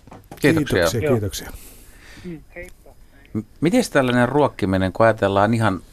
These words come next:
Speaker 1: luonnonvaraisia eläimiä, niin, tai luonnossa yleensä, niin moni,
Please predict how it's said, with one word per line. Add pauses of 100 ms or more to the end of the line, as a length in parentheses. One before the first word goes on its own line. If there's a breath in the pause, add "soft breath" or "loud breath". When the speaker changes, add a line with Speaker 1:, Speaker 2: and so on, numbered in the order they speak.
(140)
Speaker 1:
luonnonvaraisia
eläimiä,
niin, (440 soft breath)
tai
luonnossa
yleensä,
niin
moni,